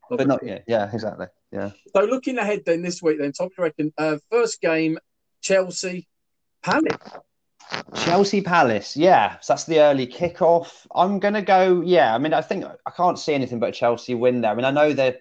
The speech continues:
Speaker 1: they're struggling a bit, but yeah, I think at home, I think Frank will get into them. I can see him tinkering the team a bit.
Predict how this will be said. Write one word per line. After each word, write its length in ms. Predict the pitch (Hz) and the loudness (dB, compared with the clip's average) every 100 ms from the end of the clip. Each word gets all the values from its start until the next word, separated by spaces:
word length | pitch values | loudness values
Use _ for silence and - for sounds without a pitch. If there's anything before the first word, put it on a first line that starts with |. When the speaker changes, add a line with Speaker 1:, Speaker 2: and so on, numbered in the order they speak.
| _ | _
Speaker 1:
they're 80 | 123 | -16
struggling 380 | - 143 117 117 | -6 -2 -2 -2
a 40 | |
bit, 340 | 107 117 107 - | -4 -2 -2 -2
but 240 | 113 110 - _ _ _ _ - | -2 -2 -4 _ _ _ _ -12
yeah, 300 | 110 110 98 | -4 0 0
I 40 | |
think 140 | 147 151 | 2 2
at 160 | 151 | 2
home, 640 | - 131 127 123 123 120 - _ _ - | 4 6 6 4 0 -4 -10 _ _ -6
I 100 | 104 | -4
think 200 | 143 - | -6 -6
Frank 200 | 127 120 | -6 -6
will 80 | |
get 160 | 113 110 | -4 -2
into 300 | 123 120 - | -2 -4 -2
them. 120 | 123 | -2
I 40 | 123 | -2
can 100 | 127 | -4
see 120 | - | -4
him 80 | 123 | -4
tinkering 420 | - 131 123 123 | -4 -6 -4 -4
the 80 | 113 | -6
team 360 | - 127 123 117 | -2 -2 -2 -2
a 40 | |
bit. 300 | 120 120 | 2 2